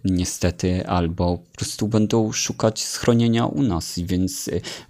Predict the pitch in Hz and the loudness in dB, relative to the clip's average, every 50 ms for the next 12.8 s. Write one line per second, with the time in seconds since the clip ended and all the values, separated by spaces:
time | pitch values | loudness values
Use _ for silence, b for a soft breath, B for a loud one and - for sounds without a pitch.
0 | B _ _ - 147 135 131 117 95 90 90 92 - - 98 82 90 85 87 87 | B _ _ 2 4 4 4 4 2 2 2 0 0 -2 -2 0 0 0 0 0
1 | 87 85 92 87 87 82 - 87 85 85 87 - - _ _ - - - 101 92 | 0 0 0 0 0 -2 -2 -2 -2 -2 -4 -8 -16 _ _ -6 0 2 2 2
2 | 87 82 80 - - 92 92 95 92 - - 90 - - - - - 101 87 90 | 4 2 2 0 0 0 2 0 0 -2 -4 -4 -6 -6 -8 -4 0 0 0 0
3 | 90 101 - 87 87 87 85 90 87 85 - - _ - 85 85 87 85 82 - | -2 -2 -2 -2 0 0 0 -2 -2 -4 -8 -8 _ -4 -4 -2 -2 -2 -4 -4
4 | - - 107 98 - - - 87 - - - - 104 82 87 85 80 - 92 85 | -2 0 0 0 2 2 2 0 0 0 -2 -2 -2 0 0 -2 0 0 0 2
5 | 85 85 87 - - 90 82 80 80 78 - - - 90 87 87 90 92 87 - | 2 0 0 0 -2 -2 0 0 -2 -4 -6 -4 -2 0 2 4 4 4 2 0
6 | - _ _ _ - 92 87 82 - - - 90 85 85 82 80 - - - - | -2 _ _ _ 2 4 4 2 -2 -2 0 0 2 2 2 0 0 0 2 4
7 | 98 101 101 87 - 95 95 87 - - 107 - - - 110 110 107 - - 110 | 4 4 4 4 4 4 4 4 4 2 2 2 2 2 2 2 2 2 0 -2
8 | 98 101 87 - - - 90 80 82 85 85 - - _ - 95 - - 87 82 | 0 0 -2 -2 -2 0 0 2 2 0 -2 -4 -10 _ -6 -2 2 2 4 4
9 | 82 85 - - _ _ _ _ - 107 - - - - - - - - - 98 | 2 0 -2 -4 _ _ _ _ 2 2 2 2 -2 -4 -4 -6 -8 0 0 0
10 | - - 90 - - - 92 85 95 90 87 87 78 82 92 92 - - 95 90 | 2 2 -2 -2 2 2 2 2 2 2 2 2 2 0 0 0 0 0 2 2
11 | 87 85 82 82 80 80 80 - _ _ _ _ _ _ _ _ - 90 87 85 | 2 2 2 0 -2 -2 -6 -8 _ _ _ _ _ _ _ _ -2 0 2 2
12 | 87 85 - - - 90 90 87 - - - 101 107 107 95 92 | 0 0 -2 -4 -2 -2 0 0 0 0 -2 0 2 2 2 2